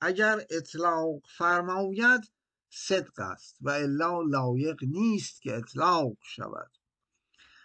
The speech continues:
حتی اون که اگر در ظهور او خبری از قبل او نزد کسی ذکر شود، لایق است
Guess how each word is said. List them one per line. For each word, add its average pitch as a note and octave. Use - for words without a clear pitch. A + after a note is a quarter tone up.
حتی G#3+
اون A#3+
که D3
اگر F3
در F3+
ظهور F3
او A#3
خبری F3+
از F3
قبل F3+
او A3+
نزد D#3+
کسی F3+
ذکر F3
شود، G3
لایق E3
است -